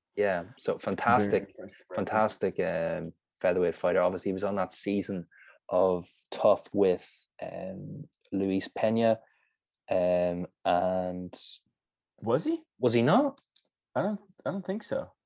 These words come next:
Speaker 2: I think th-, he's, he's a lightweight.
Speaker 1: Pena was a lightweight.
Speaker 2: Yeah, but that was, uh, the
Speaker 1: Ah, no, no.
Speaker 2: featherweights.
Speaker 1: Ah, I see. Ah, yeah, yeah. Okay, hold on. I've made a mistake here.
Speaker 2: I
Speaker 1: He
Speaker 2: th-,
Speaker 1: fought
Speaker 2: I think I know who you're talking about, though. Is it Bryce Mitchell that you're confusing with him?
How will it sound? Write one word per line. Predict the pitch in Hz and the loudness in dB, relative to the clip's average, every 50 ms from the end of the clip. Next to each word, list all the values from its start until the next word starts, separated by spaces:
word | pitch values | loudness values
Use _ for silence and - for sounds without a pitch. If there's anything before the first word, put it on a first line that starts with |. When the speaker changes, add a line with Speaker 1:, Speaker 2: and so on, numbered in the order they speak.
| _ _ _ _ _ _ _ _ _ _ _ _ _ _ _ _ _ _ _ _ | _ _ _ _ _ _ _ _ _ _ _ _ _ _ _ _ _ _ _ _
Speaker 2:
I | 110 | -6
think | 107 170 208 202 - - - _ - - - | -4 -4 -4 -4 -8 -14 -20 _ -20 -14 -8
th-, | 110 120 - | -6 -4 -2
he's, | 120 165 180 170 - - - | 0 0 -2 -2 -6 -12 -4
he's | 101 135 175 | -4 -2 0
a | 185 131 | 0 2
lightweight. | 107 127 175 - - 92 - - - _ _ _ _ _ _ _ _ _ _ _ _ _ _ _ _ _ _ _ _ _ _ _ _ _ _ _ _ _ _ _ _ _ _ _ _ _ _ - | 2 2 2 2 0 -4 -4 -6 -10 _ _ _ _ _ _ _ _ _ _ _ _ _ _ _ _ _ _ _ _ _ _ _ _ _ _ _ _ _ _ _ _ _ _ _ _ _ _ 0
Speaker 1:
Pena | 190 220 240 175 | 2 2 4 4
was | 113 104 | 2 2
a | 92 | 0
lightweight. | 82 80 80 82 90 113 - - - _ _ _ _ _ _ _ _ _ _ _ _ _ _ _ _ _ _ _ | -2 -2 -4 -2 -2 -2 -2 -4 -6 _ _ _ _ _ _ _ _ _ _ _ _ _ _ _ _ _ _ _
Speaker 2:
Yeah, | - 185 185 151 | 6 8 8 8
but | 123 127 113 | 8 6 6
that | 143 147 143 143 | 6 6 6 6
was, | 139 135 123 110 - - - | 6 4 4 2 -2 -2 2
uh, | 113 107 104 101 | 2 4 4 2
the | 98 107 | 2 4
Speaker 1:
Ah, | 123 127 120 113 | 6 6 6 6
no, | 113 123 123 | 6 4 4
no. | 123 120 | 4 2
Speaker 2:
featherweights. | 117 - - _ _ - | 0 -2 -6 _ _ -8
Speaker 1:
Ah, | 95 92 95 92 | -4 -2 -2 0
I | 90 87 | -2 -2
see. | - - - 110 90 87 - - _ _ _ _ _ _ _ _ _ _ _ _ - | -2 -2 -2 0 0 -2 -4 -10 _ _ _ _ _ _ _ _ _ _ _ _ -4
Ah, | 107 101 98 | -2 0 0
yeah, | 95 90 87 | 0 0 -2
yeah. | 87 87 - - - | -4 -6 -10 -10 -12
Okay, | 92 - - 87 | -6 -2 -2 0
hold | 80 87 95 85 | 0 0 -2 -2
on. | 87 85 85 | -2 -2 -2
I've | 90 92 | -2 -2
made | 95 98 101 | -2 -4 -4
a | |
mistake | 92 95 - - - - - - | -6 -8 -8 -8 -6 -6 -6 -6
here. | - - | -4 -2
Speaker 2:
I | 135 | -2
Speaker 1:
He | 98 | -2
Speaker 2:
th-, | - - | -2 2
Speaker 1:
fought | - 123 113 | 4 6 6
Speaker 2:
I | 123 120 | 6 4
think | - - 165 165 190 | 2 -2 -4 -2 0
I | 196 185 | 2 4
know | 170 160 151 | 4 4 4
who | 143 139 | 4 4
you're | 127 120 | 2 2
talking | - 139 139 151 - 151 | 2 0 0 0 0 -2
about, | 107 101 - | -4 -2 0
though. | - 98 - | 0 0 0
Is | - 120 113 | -2 0 0
it | 135 120 104 | -2 0 2
Bryce | 139 139 143 139 135 - | 2 2 2 2 0 -4
Mitchell | 131 131 - - 165 | -4 -4 -2 -2 -2
that | 156 131 | -2 0
you're | 104 120 | 0 -2
confusing | 107 - 120 - - 120 123 131 147 | -4 -6 -10 -6 -4 -4 -4 -2 -2
with | 147 156 156 | -2 0 0
him? | 170 175 180 | 0 -2 -2